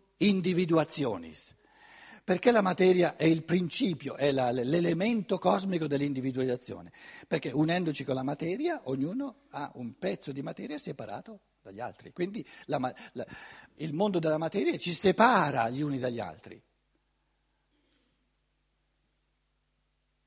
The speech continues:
Era necessario questo secondo,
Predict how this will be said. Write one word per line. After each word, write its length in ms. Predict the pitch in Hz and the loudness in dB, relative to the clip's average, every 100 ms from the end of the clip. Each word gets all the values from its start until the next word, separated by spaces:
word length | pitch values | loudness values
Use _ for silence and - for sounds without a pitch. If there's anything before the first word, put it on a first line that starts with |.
| _ _ _ | _ _ _
Era 260 | - 190 196 | 4 4 6
necessario 920 | 208 202 208 240 233 160 170 240 311 | 2 2 -2 -2 -2 -2 -2 -4 -6
questo 260 | 165 165 | -6 -4
secondo, 920 | 147 165 170 170 165 160 147 143 139 | -6 -8 -6 -6 -4 -2 -2 -2 -6